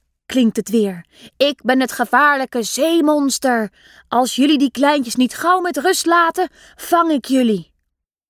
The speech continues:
De stem van het zeemonster klinkt heel eng. De jongens denken dat er een kleuter in de struiken zit en zeggen stoer: "We zijn niet bang." Oh nee? Nu komt het grote zeemonster tevoorschijn. Hij is een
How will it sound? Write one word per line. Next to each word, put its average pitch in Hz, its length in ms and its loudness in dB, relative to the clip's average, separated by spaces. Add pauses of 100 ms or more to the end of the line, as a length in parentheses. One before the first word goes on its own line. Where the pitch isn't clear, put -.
De 190 100 -12
stem 285 440 -2
van 254 100 0
het 202 140 -4
zeemonster 277 680 0
klinkt 220 300 -2
heel 269 380 -4
eng. 202 400 -2 (840)
De 208 140 0
jongens 285 320 2
denken 254 280 0
dat 233 120 -2
er 208 80 -8
een 202 120 -4
kleuter 320 400 0
in 254 80 0
de 220 80 0
struiken 208 460 -2
zit 254 240 -4 (240)
en 285 160 2
zeggen 240 320 -2
stoer: 233 500 0 (680)
"We 208 140 0
zijn 226 240 2
niet 349 140 0
bang." 339 360 0 (720)
Oh 294 240 2
nee? 339 400 0 (720)
Nu 254 220 2
komt 277 320 -2
het - 100 -16
grote 254 380 -2
zeemonster 247 640 0
tevoorschijn. 214 840 -2 (580)
Hij 208 160 -8
is 240 140 -2
een 214 140 -4